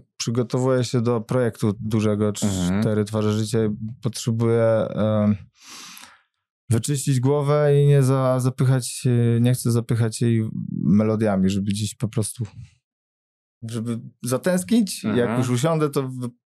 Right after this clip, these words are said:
Speaker 1: wiesz, dużo rzeczy powychodzi z, z, z wnętrza. Ej, myślę, że to jest taki moment, który, cisza przed burzą, o.
Speaker 2: Ale to, to czekaj, ale jak na przykład miałeś w swoim życiu takie blokady, zresztą opowiadałeś
Speaker 1: Mhm.
Speaker 2: trochę o nich, to jak wychodzisz z takich blokad muzycznych?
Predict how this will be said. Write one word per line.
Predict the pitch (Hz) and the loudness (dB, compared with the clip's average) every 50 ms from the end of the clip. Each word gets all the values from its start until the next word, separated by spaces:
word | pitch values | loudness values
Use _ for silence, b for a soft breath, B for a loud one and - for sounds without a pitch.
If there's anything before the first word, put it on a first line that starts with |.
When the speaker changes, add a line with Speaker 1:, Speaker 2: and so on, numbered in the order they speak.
| _ 123 123 | _ -8 -6
Speaker 1:
wiesz, | 120 113 - _ - | -6 -6 -6 _ -8
dużo | 117 117 120 120 117 117 113 113 | -4 -2 2 2 2 2 2 2
rzeczy | 107 104 104 - 113 101 | 2 0 0 -2 -4 -4
powychodzi | 101 - 104 101 104 101 104 104 101 101 101 98 101 104 104 107 107 107 101 | -2 -2 -2 0 0 0 0 0 0 0 0 0 -2 -2 -4 -4 -4 0 0
z, | 104 104 98 95 101 101 - - - 120 120 113 110 113 110 | 2 2 2 0 0 -2 -2 -4 -4 -4 -4 -4 -4 -6 -8
z, | - - | -8 -6
z | 117 104 101 | -4 -4 -2
wnętrza. | 95 107 101 98 98 - - - - B B B B B B B B B B B B B B B B B B B B _ - | 0 2 2 2 0 -2 -4 -8 -10 B B B B B B B B B B B B B B B B B B B B _ -2
Ej, | 110 104 101 104 107 | 0 2 2 2 2
myślę, | 110 107 - 110 107 | 0 0 0 0 0
że | 101 104 | 0 0
to | - - 107 | 0 0 -2
jest | 101 - | -2 -2
taki | 110 98 - - 110 | -4 -4 0 2 2
moment, | 107 104 101 98 98 90 - | 4 4 4 2 0 -2 -2
który, | - 101 98 95 92 90 - - - - - | -2 0 2 2 0 0 -2 -4 -4 -4 -2
cisza | - 143 127 139 123 | -2 0 0 0 0
przed | - 139 127 | 0 0 0
burzą, | 120 123 117 104 98 85 | 2 2 2 2 2 2
o. | 85 95 95 90 - - - - - - - - | 0 0 -2 -2 -6 -6 -6 -4 -4 -4 -4 -2
Speaker 2:
Ale | 104 104 101 | -2 -2 -2
to, | - - 107 104 104 101 92 - | -2 -2 -4 -4 -8 -8 -10 -10
to | - 107 | -10 -10
czekaj, | - 101 - 95 92 90 | -10 -8 -6 -6 -4 -4
ale | - 95 98 98 | -2 -2 -2 -4
jak | 98 - - | -4 -4 -6
na | 104 | -8
przykład | - - - 107 98 101 | -8 -8 -8 -6 -6 -4
miałeś | 110 135 139 117 107 - | -2 -2 -2 -2 -4 -6
w | _ - | _ -16
swoim | - - 98 95 87 | -10 -6 -6 -6 -6
życiu | 85 80 - | -6 -8 -8
takie | - 87 85 98 | -10 -8 -6 -4
blokady, | 92 90 98 - - 92 82 80 82 80 | -4 -4 -4 -2 -2 -4 -4 -6 -6 -8
zresztą | 85 - - - 90 85 | -8 -10 -8 -6 -6 -6
opowiadałeś | 82 - 92 92 - 110 - 123 131 156 | -6 -4 -2 0 2 2 2 2 2 0
Speaker 1:
Mhm. | 147 | 0
Speaker 2:
trochę | - 87 85 82 85 80 82 60 | -2 -4 -6 -4 -4 -4 -2 -4
o | 78 | -4
nich, | 87 87 87 | -6 -6 -6
to | - 151 | -4 -4
jak | 160 117 95 | -4 -4 -4
wychodzisz | 87 92 85 80 85 82 | -4 -6 -6 -6 -8 -10
z | - | -8
takich | - 90 - - 87 82 | -10 -10 -6 -6 -6 -4
blokad | 80 87 82 85 82 78 85 | -4 -4 -4 -4 -4 -6 -4
muzycznych? | 82 80 85 80 - - 80 85 | -6 -6 -6 -8 -10 -10 -12 -12